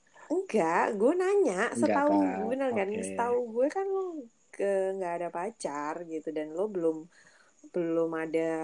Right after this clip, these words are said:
Speaker 1: obrolan akan menikah dan semacamnya, bener nggak sih?
Speaker 2: Oke, oke. First thing first, gue mau jelasin, gue belum mapan ya, masih menuju, ongoing
Speaker 1: Hmm.
Speaker 2: ya,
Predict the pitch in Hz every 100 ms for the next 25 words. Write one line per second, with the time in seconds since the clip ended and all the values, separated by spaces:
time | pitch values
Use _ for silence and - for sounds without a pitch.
0 | 160 - 160 160 160 160 160 160 160 160
1 | 160 160 156 160 156 175 165 160 160 160
2 | 160 156 233 262 208 202 262 277 196 277
3 | 294 _ _ _ _ - 127 117 110 104
4 | - _ _ - 139 151 135 135 - _
5 | - 147 - 131 123 123 127 139 - -
6 | - - - - 143 139 131 120 110 -
7 | 135 120 127 131 110 113 101 92 - -
8 | 104 98 87 165 - _ 117 113 - 117
9 | 117 113 110 110 101 - 120 98 98 _
10 | _ _ 123 127 123 113 107 113 104 98